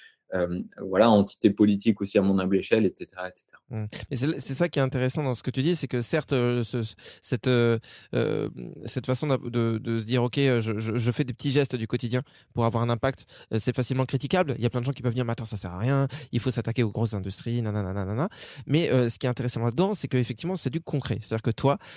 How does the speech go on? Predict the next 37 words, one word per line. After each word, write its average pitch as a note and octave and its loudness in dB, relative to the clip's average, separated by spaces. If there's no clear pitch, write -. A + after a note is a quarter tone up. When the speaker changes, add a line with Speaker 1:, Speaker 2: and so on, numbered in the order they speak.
Speaker 2:
euh, G#2+ 4
tu, G#2 -4
tu - -8
mets, C3 4
euh, G#2 4
tu - 0
mouilles D3+ 6
le D3 6
maillot, A2+ 6
quoi. - -8
Tu B2+ 0
te A2+ -2
dis, C3+ 4
euh, A2 4
je G2 -4
vais G#2+ 0
pas C#3+ 2
me C3+ -2
contenter A#2+ 0
de G#2+ 2
trouver A#2+ -2
des G#2+ -2
solutions A2 -4
ou - -6
de G#2 -2
dire G#2 0
aux G#2+ 2
gens, G#2+ -2
faites - -6
ça, G2 -2
faites - -8
ça. D#3+ 0
Euh, G#2 2
je G#2 -2
vais B2+ 0
vivre C#3+ 0
l'expérience A#2+ 0